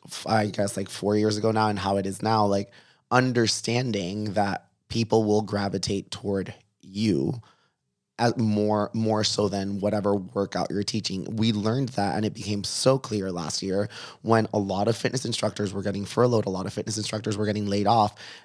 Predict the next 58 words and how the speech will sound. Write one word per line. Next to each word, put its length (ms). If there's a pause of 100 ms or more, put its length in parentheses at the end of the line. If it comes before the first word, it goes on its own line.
(120)
and 100
they 60
were, 100
like, 400
creating 500
their 120
at-home 260
workouts. 320
They 80
were 100
doing 280
these 160
things, 320 (100)
and 240
people, 580 (280)
I, 80
like, 140
get 140
chills 320
talking 280
about 180
it 60
because 180
it's 120
like 180 (160)
people 280
were 180 (180)
gra-, 260
people 240
were 200
showing 440
up 240
to 140
support. 440
People 220
were 160
doing 300
the 80
Zoom 260
classes. 340
People 280
were 180 (320)
buying 320
the 80
t-shirts. 420
People 220
were 140
doing 220
the 60
thing, 200
but 100
it's 120
because 440 (680)
of 200
you 380
as 120
a 60
person. 480